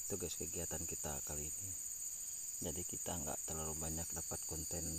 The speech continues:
menjerat karena saya punya jerat sembilan belas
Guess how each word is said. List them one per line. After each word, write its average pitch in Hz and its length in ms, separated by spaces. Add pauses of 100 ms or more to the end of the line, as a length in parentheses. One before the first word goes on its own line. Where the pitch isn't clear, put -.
menjerat 80 440 (280)
karena 90 320 (1080)
saya 95 240
punya 98 200
jerat 92 240
sembilan 87 400
belas 101 280